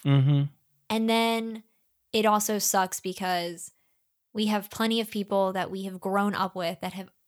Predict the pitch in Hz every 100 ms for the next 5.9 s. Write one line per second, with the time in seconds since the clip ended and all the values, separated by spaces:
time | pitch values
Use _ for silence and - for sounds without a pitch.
0 | _ _ _ _ _ 262 277 294 285 254
1 | 226 196 175 - - - 214 208 196 175
2 | 180 - - 196 180 175 170 - - 214
3 | 208 208 208 196 143 160 196 - - _
4 | _ _ _ _ _ _ _ _ _ _
5 | _ - - - 208 208 196 185 175